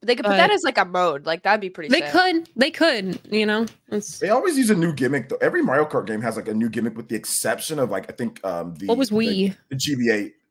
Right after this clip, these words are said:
Speaker 3: The
Speaker 1: Wii
Speaker 3: Wii
Speaker 1: was,
Speaker 3: was
Speaker 1: like,
Speaker 3: just,
Speaker 1: bikes.
Speaker 3: was online, was online playing bikes. That was, like, the big thing,
Speaker 2: The
Speaker 3: like,
Speaker 2: bike.
Speaker 3: the
Speaker 2: Yeah, you're right. You're right. You're right.
Speaker 3: Yeah, the online. And then the only one was, like, Mario Kart. I think the G B A one was pretty much like the Super Nintendo one, but it had
Speaker 2: Okay.
Speaker 3: some new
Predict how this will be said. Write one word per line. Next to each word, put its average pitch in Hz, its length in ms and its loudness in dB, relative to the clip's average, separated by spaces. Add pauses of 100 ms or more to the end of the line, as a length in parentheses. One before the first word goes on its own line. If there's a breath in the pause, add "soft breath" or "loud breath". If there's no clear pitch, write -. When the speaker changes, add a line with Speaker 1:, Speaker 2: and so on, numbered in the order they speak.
Speaker 3:
The 135 100 6
Speaker 1:
Wii 151 120 4
Speaker 3:
Wii 202 80 2
Speaker 1:
was, 294 100 4
Speaker 3:
was 202 60 6
Speaker 1:
like, 208 80 6
Speaker 3:
just, - 160 0
Speaker 1:
bikes. 180 340 2
Speaker 3:
was 151 180 0
online, 135 320 4 (140)
was 131 180 -6
online 120 360 2
playing 113 240 -2
bikes. 78 500 -8
That 120 140 2
was, 117 120 -4
like, 101 220 -2
the 120 60 -8
big 104 220 -6
thing, 98 120 -4
Speaker 2:
The 226 60 4
Speaker 3:
like, 208 60 2
Speaker 2:
bike. 202 280 2
Speaker 3:
the - 60 0
Speaker 2:
Yeah, 202 100 2
you're 202 220 0
right. 185 160 0
You're 190 140 0
right. - 140 0
You're - 140 -6
right. 226 100 -4
Speaker 3:
Yeah, 92 140 0
the 95 80 -4
online. 135 360 2
And 135 120 2
then 143 100 0
the 151 100 4
only 240 140 4
one 269 140 2
was, 196 100 4
like, 151 160 2
Mario 147 220 6
Kart. 156 360 2
I 117 60 -2
think - 380 -8
the 110 480 -4
G 139 180 -8
B 156 160 0
A 127 80 2
one 165 260 2
was 123 180 -2
pretty 151 260 -4
much 120 100 -6
like - 120 -14
the - 60 -20
Super 85 200 -16
Nintendo 85 240 -12
one, 82 240 -12 (240)
but - 180 -2
it 135 80 4
had 135 160 6
Speaker 2:
Okay. 190 80 2
Speaker 3:
some 104 220 -6 (160)
new 104 180 0